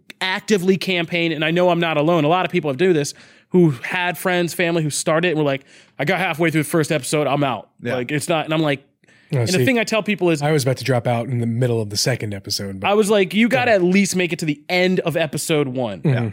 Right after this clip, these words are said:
Speaker 1: Because when you get to the end of episode one, that fight sequence lets you know, like, yeah. "Okay." And, like, my older brother was like, "Yeah, I got to that."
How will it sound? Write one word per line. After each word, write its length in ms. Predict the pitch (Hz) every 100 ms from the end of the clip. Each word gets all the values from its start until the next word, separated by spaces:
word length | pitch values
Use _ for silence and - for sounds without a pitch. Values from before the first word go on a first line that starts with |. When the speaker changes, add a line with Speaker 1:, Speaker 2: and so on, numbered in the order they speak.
| -
Speaker 1:
Because 220 | 160 175
when 180 | 151 208
you 100 | 233
get 160 | 226 233
to 60 | 220
the 140 | 208 196
end 160 | 190
of 60 | 160
episode 360 | 165 139 170 156
one, 400 | 151 143 123 113 _
that 160 | 160 170
fight 280 | - 196 190
sequence 540 | 190 170 175 165 147
lets 220 | 170 156 170
you 180 | 160
know, 360 | 160 156 147 139
like, 440 | 139 135 127 - -
yeah. 380 | 160 156 131 98 - _ -
"Okay." 680 | 240 247 240 185 151 147 147
And, 140 | 165
like, 180 | 170 165
my 120 | 175
older 220 | 180 185 165
brother 180 | 156
was 100 | 147
like, 160 | 139 -
"Yeah, 160 | 185 147
I 120 | 175
got 240 | 208 190
to 80 | - 139
that." 360 | 180 175 180